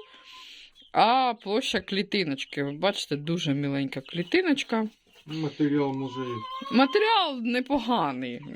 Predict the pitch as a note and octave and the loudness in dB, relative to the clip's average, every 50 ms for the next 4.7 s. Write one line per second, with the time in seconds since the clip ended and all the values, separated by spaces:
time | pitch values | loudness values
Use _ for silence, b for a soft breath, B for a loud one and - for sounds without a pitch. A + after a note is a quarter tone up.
0 | C3 C#3 D3+ D#3 F3 F3 E3+ F3+ F3+ G3+ E3 C#3 C3 - - C3+ D3 E3+ G3+ B3 | -6 -6 -4 -2 -2 -2 0 0 0 2 0 0 -2 -2 -2 0 2 2 2 0
1 | A#3+ - - A3 A#3 A#3 - A3 F3+ D#3 - - - - - C3 - - F#3+ F#3+ | 0 0 0 0 0 0 0 0 0 0 0 -2 -4 -4 -6 -8 -6 -4 -2 -2
2 | G3+ F#3+ F3 D#3 E3+ F#3 G#3 - - D#3+ D3+ - - - D#3+ D#3+ E3+ F#3 F3+ - | 0 0 0 2 2 0 0 0 -2 -2 -2 -4 -4 -6 -2 -2 0 -2 -2 -2
3 | - E3 E3 D#3 C3+ B2 - - - B2 - - D3+ D3+ - - B2+ C3+ C3+ C3 | -2 0 2 2 0 -2 -4 -6 -10 -12 -10 -8 -10 -8 -6 -6 -6 -6 -4 -4
4 | C3 C3 - - - - G3+ A3 B3 B3 G3 F#3 F3+ E3+ | -4 -4 -6 -6 -4 0 0 2 2 2 2 0 0 -2